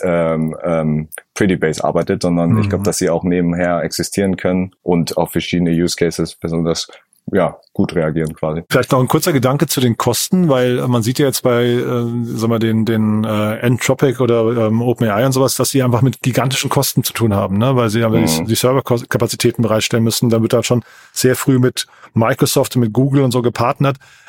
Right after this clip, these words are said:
Speaker 1: Ja.
Speaker 2: Das ist jetzt hier noch nicht, das deutet sich noch nicht an. Äh, ist das, weil das Modell komplett anders funktioniert oder kommt das bei denen noch?
Speaker 1: Ich meine,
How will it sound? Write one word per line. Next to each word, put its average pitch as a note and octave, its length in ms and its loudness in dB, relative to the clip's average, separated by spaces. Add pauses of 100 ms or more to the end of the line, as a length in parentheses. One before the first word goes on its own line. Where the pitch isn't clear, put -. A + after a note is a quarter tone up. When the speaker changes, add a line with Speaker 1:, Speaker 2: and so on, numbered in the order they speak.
Speaker 1:
Ja. F3+ 260 0
Speaker 2:
Das C3+ 160 2
ist D3 80 0
jetzt D#3 140 0
hier E3+ 180 2
noch D3+ 200 2
nicht, E3+ 360 0
das C3+ 160 2
deutet C#3+ 200 2
sich C#3 120 0
noch D3+ 80 4
nicht C3+ 180 -2
an. A2+ 300 0
Äh, B2 200 2
ist - 200 0
das, D3 160 0
weil C3 100 4
das C3+ 160 0
Modell B2+ 320 2
komplett C3+ 360 0 (160)
anders E3 280 2
funktioniert F3 460 2
oder D3+ 140 2
kommt B2+ 220 0
das - 140 0
bei A#2 120 0
denen G2+ 180 0
noch? G2 200 -4 (380)
Speaker 1:
Ich G#2 140 2
meine, C3 320 2